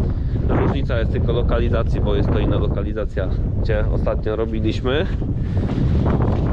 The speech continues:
Oczywiście jest też możliwość krycia blachodachówką, bo też mieliśmy takie warianty.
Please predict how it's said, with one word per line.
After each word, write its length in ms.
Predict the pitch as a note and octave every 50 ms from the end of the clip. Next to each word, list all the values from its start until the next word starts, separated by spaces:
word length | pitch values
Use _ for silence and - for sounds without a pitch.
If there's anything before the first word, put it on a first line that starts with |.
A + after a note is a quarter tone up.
| - - - -
Oczywiście 440 | - B2 - D3 C#3+ D3+ - - -
jest 140 | C#3+ C#3 -
też 140 | C#3+ C#3+ C3+
możliwość 520 | C#3 C#3 C3+ C#3 C#3 C#3 C#3 C#3+ C3 -
krycia 340 | - - C#3+ C#3 C3 - C3
blachodachówką, 800 | B2+ B2+ B2 - - D3+ D3+ D3 - A#3 G3 E3+ - B2 A#2 A2+
bo 100 | A2+ A2+
też 220 | A2+ B2 G#2+ -
mieliśmy 400 | - A#2+ A2+ G#2+ A2 A2 A#2 A2
takie 280 | - G#2+ G#2 - - A2+
warianty. 600 | A#2 A2 A#2 A#2 A2+ A2 A2 A2+ - D3+ F#3+ A3+